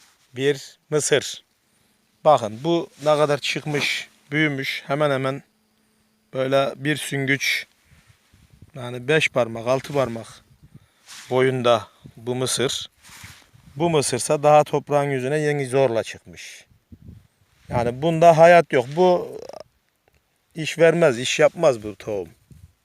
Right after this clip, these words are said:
Bu mısır iş yapmaz. Sömek bile tutmaz o. Bunlar da çok var.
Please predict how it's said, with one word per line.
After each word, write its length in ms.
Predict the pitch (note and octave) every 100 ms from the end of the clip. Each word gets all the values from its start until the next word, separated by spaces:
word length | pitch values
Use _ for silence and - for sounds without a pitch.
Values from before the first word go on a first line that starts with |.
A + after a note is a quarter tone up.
| _ -
Bu 60 |
mısır 320 | A#2+ A#2 D#3
iş 240 | - C#3 -
yapmaz. 540 | C#3 C3+ A#2+ G2 - _ _ _ _ _
Sömek 420 | - B2+ D#3 D#3
bile 140 | C3+ D3
tutmaz 400 | C3+ C#3 C3 G2+
o. 120 | F#2 - - _ _ _ _ _ _ _ - - - - - C3+
Bunlar 440 | C3+ D#3 F#3 F3
da 140 | D3+ C3
çok 360 | - B2+ G#2
var. 200 | A2+ G#2+